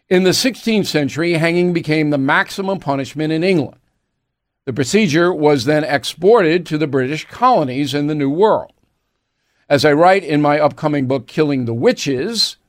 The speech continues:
nineteen human beings were hanged in Salem for the crime of witchcraft. In the summer of nineteen thirty-six, a man named Rainey Bethea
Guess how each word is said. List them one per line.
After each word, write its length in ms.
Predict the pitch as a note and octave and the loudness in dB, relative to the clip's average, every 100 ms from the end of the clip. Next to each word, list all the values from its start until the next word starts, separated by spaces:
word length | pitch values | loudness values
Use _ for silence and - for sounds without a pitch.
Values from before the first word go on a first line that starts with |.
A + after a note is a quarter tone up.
| _ _ _ _ _ | _ _ _ _ _
nineteen 920 | C#3+ E3 A3 A#3+ - G3+ C#4 C4 G3 | 0 2 2 -2 -2 2 4 4 2
human 400 | C#3 C#3+ C3+ B2+ | 2 2 2 0
beings 760 | B2 A#2 F2+ A#2 G#3 A#3 A3+ - _ _ _ _ _ - | -2 -6 -6 -6 -4 -4 -6 -10 _ _ _ _ _ -6
were 160 | C3 | -2
hanged 400 | B2 E3 F#3+ G#3 | 0 2 2 2
in 160 | F3+ D3 | 2 2
Salem 880 | - G3+ C4 G3+ A#2+ F#2+ C#3 G#3 G3+ _ _ _ _ _ | 0 2 4 4 2 -6 -6 -6 -8 _ _ _ _ _
for 180 | C#3 D3+ | 0 2
the 100 | F#3 | 2
crime 460 | - D3+ D3 D3+ D#3+ | 0 2 2 2 2
of 240 | D#3+ D3+ | 0 0
witchcraft. 840 | F#3 B3 - - G2 - _ _ _ _ _ _ _ _ _ _ _ _ - | 0 0 -4 -14 -14 -16 _ _ _ _ _ _ _ _ _ _ _ _ 0
In 140 | F3+ | 2
the 80 | F#3 | 2
summer 400 | - C#4+ C4+ G3 | 2 4 6 4
of 100 | D3 | 4
nineteen 460 | E3+ A3+ - G3 | 2 0 0 -4
thirty-six, 920 | D#3+ E3 C3+ - C#3+ - _ - - - _ _ _ _ _ - | -2 -4 -4 -2 -2 -4 _ -18 -18 -20 _ _ _ _ _ -2
a 80 | |
man 320 | D3 F3+ A3+ G#3 | 2 2 2 2
named 320 | F3+ E3 E3 C#3+ | 2 2 -2 -6
Rainey 520 | B2+ F3 A#3 A#3+ A#3 | 0 2 4 2 2
Bethea 800 | E3 - F#3 D#3 D2 F2+ E3 | 0 2 2 0 -2 -12 -16